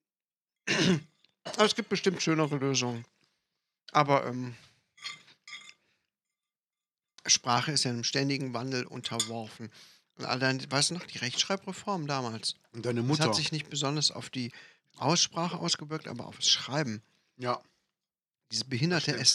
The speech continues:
Speaker 2: stimmt.
Speaker 1: S Z, ne, was wir in der Sprache haben, was eigentlich kein Mensch braucht.
Speaker 2: Jetzt sag mir mal, wo brauchen wir noch ein V?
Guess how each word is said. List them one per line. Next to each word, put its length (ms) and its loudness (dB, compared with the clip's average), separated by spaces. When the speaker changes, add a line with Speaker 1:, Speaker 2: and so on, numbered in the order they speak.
Speaker 2:
stimmt. 200 2
Speaker 1:
S 120 -12
Z, 40 -18
ne, 240 -6
was 180 -10
wir 80 -10
in 60 -8
der 100 -4
Sprache 500 -8
haben, 280 -20
was 140 -6
eigentlich 300 -6
kein 240 0
Mensch 260 -2
braucht. 400 -2
Speaker 2:
Jetzt 140 4
sag 140 8
mir 80 8
mal, 180 8
wo 200 4
brauchen 260 4
wir 80 6
noch 140 4
ein 60 4
V? 380 4